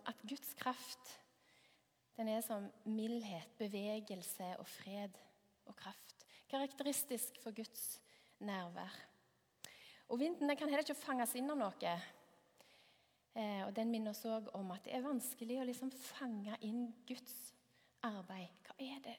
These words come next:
ånden gjør? Det er større enn det vi kan beskrive. I Det gamle testamentet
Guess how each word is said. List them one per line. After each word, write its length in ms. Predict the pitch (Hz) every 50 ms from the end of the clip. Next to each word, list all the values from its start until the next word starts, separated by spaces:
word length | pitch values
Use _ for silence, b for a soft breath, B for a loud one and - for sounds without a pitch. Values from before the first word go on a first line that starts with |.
| - 240
ånden 320 | 226 226 240 247 240 226 226 240
gjør? 240 | 262 269 262 - - - - - - b b b b b b b b b b b b b b _ _ -
Det 140 | 226 214 -
er 80 | 214 -
større 600 | - - - - - 208 208 240 240 - 214 202
enn 140 | 202 196 196
det 100 | 190 190 190
vi 100 | 196 196
kan 160 | - 190 190 190
beskrive. 600 | 196 190 - - - 196 196 208 220 202 185 190 - - - - - - _ _ _ B B B B B B B B B B B B B B B B B B B B B B B B B
I 100 | 247 269
Det 80 | 302
gamle 220 | 320 320 302 339 -
testamentet 800 | - 392 - - 294 233 202 185 202 - - - - 170 - -